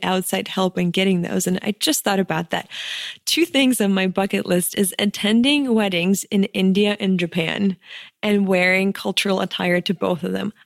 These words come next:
I've been really wanting to do that for, like, ever. I love wearing a kimono. When I was in Japan, I did a, um, a kimono, like, trying outfit, and I feel wonderful in a kimono. I, I was actually, the locals told me that I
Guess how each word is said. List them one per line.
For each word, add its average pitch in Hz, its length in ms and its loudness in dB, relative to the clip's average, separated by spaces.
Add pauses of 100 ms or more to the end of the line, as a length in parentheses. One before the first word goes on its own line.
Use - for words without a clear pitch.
(120)
I've 247 140 -2
been 214 300 2
really 196 240 2
wanting 180 340 0
to 175 120 -10
do 180 180 0
that 175 180 0
for, - 180 -4
like, 175 380 -2
ever. 175 400 -2 (540)
I 202 100 0
love 220 240 2
wearing 208 240 2
a 185 60 0
kimono. 175 480 -2
When 185 100 0
I 185 80 2
was 185 160 2
in 185 100 4
Japan, 175 440 0
I 175 140 -2
did 180 200 -2
a, 180 260 -2
um, 180 560 0 (160)
a 202 60 -12
kimono, 180 880 2
like, 185 240 -4 (380)
trying 185 300 2
outfit, 180 440 -2
and 185 420 2 (540)
I 185 120 0
feel 190 420 2
wonderful 180 680 -2
in 170 100 -4
a 170 60 -4
kimono. 185 640 -2 (120)
I, 196 100 0
I 185 200 -4
was 190 480 -2 (240)
actually, 196 520 0 (140)
the 208 120 0
locals 226 340 0
told 190 160 0
me 190 80 2
that 175 140 0
I 175 220 0